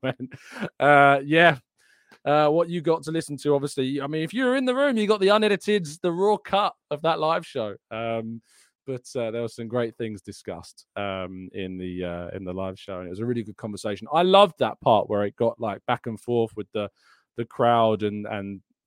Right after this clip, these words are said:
people shouting out their own views and then us react. I thought that was a great, I thought it was excellent. I really enjoyed that part too. And, uh, I'm looking at doing a, a live events every year. Uh, I don't think more than one a year is necessary. I think one a year is, is a great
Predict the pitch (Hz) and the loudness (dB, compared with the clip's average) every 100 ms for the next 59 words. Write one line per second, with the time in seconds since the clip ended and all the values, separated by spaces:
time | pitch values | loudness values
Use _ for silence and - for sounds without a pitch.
0 | - _ 113 110 107 - 117 104 107 107 | -20 _ -8 -8 -8 -4 -4 -4 -6 -6
1 | 104 110 104 104 104 113 110 110 95 101 | -4 -4 -4 -6 -10 -10 -6 -4 -4 -6
2 | 104 104 - 101 110 - 104 110 87 85 | -6 -6 -6 -4 -4 -8 -8 -6 -8 -12
3 | 92 98 90 90 - 98 101 90 92 - | -10 -6 -4 -6 -8 -8 -8 -8 -12 -16
4 | 85 - - 85 85 - 98 92 87 85 | -20 -20 -14 -14 -12 -8 -6 -6 -8 -10
5 | 85 87 87 92 - 95 - - 92 90 | -10 -10 -8 -10 -10 -10 -10 -10 -8 -10
6 | - - - - - 147 151 180 190 180 | -14 -20 -20 -6 4 6 8 8 6 2
7 | 156 160 151 143 143 - 127 131 123 120 | 6 6 8 8 6 4 6 6 6 4
8 | 123 113 - 131 117 110 123 127 120 _ | 2 0 -2 -2 0 4 6 6 2 _
9 | _ _ _ _ _ _ _ - 131 120 | _ _ _ _ _ _ _ -12 -2 0
10 | 110 113 135 151 143 127 131 139 131 120 | 0 0 0 2 0 -2 0 2 2 2
11 | 120 123 113 113 120 113 107 117 113 113 | 4 4 2 2 2 2 -2 -4 -8 -8
12 | - 117 117 113 110 110 107 127 120 113 | -2 0 0 0 -4 -6 -2 0 0 0
13 | 113 113 107 90 120 110 107 123 113 110 | 0 0 -4 -6 -10 -8 -4 0 0 -2